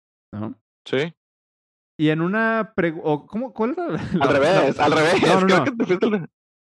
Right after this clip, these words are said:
Speaker 1: A
Speaker 2: ¿O
Speaker 1: ver, tú,
Speaker 2: cómo?
Speaker 1: tú dijiste, tú dijiste que eran consultas o
Speaker 2: O
Speaker 1: preguntas.
Speaker 2: preguntas. Ajá,
Speaker 1: Ajá.
Speaker 2: sí, una pregunta.
Speaker 1: La consulta, te estoy pidiendo datos duros, ¿no? O sea, te estoy pidiendo, ¿qué hora es? Tú me dices, "Son las ocho cuarenta y dos".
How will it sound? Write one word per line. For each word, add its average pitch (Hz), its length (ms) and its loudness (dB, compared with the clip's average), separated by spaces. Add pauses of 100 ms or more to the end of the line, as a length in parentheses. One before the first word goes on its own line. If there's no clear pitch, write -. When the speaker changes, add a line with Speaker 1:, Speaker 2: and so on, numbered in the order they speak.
(120)
Speaker 1:
A 139 40 -4
Speaker 2:
¿O 135 40 -6
Speaker 1:
ver, 147 100 4
tú, 143 80 0
Speaker 2:
cómo? 120 160 0
Speaker 1:
tú 170 120 4
dijiste, 214 460 0
tú - 140 0
dijiste 202 400 0
que 196 80 -4
eran 185 160 -2
consultas 196 800 -4
o 120 760 0
Speaker 2:
O - 40 -20
Speaker 1:
preguntas. - 260 2
Speaker 2:
preguntas. 139 440 0 (200)
Ajá, 139 340 0
Speaker 1:
Ajá. 123 100 -2
Speaker 2:
sí, 131 120 -8
una 117 160 -6
pregunta. - 260 -10 (840)
Speaker 1:
La 160 180 -2
consulta, 208 580 -4
te - 220 -8
estoy 160 180 -4
pidiendo 170 340 -4
datos 156 340 -6
duros, 127 360 -6 (500)
¿no? 123 220 -8
O 139 60 -12
sea, 120 200 -4
te 123 80 -14
estoy 143 180 -8
pidiendo, 143 500 -6
¿qué 156 100 -2
hora 165 200 -2
es? 190 200 -6
Tú 151 100 -6
me 143 120 -6
dices, 147 280 -4
"Son 147 200 -8
las 151 240 -6
ocho 135 220 -6
cuarenta 123 340 -6
y 104 40 -6
dos". 104 280 -8